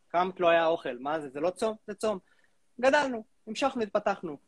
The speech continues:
זה לא העניין. פשוט אין לנו מספיק מחקרים שמראים safety. זה הכל.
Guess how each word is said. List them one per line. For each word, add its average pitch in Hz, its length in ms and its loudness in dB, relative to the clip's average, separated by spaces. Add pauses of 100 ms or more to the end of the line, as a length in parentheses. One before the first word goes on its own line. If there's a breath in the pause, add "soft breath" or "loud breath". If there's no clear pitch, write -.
(240)
זה 180 120 4
לא 220 120 10
העניין. 190 320 2
פשוט 196 180 -10
אין 202 160 -2
לנו 226 120 0
מספיק 208 280 -6
מחקרים 190 380 -2
שמראים 170 320 0
safety. 165 480 -2 (160)
זה 160 120 4
הכל. 120 260 -2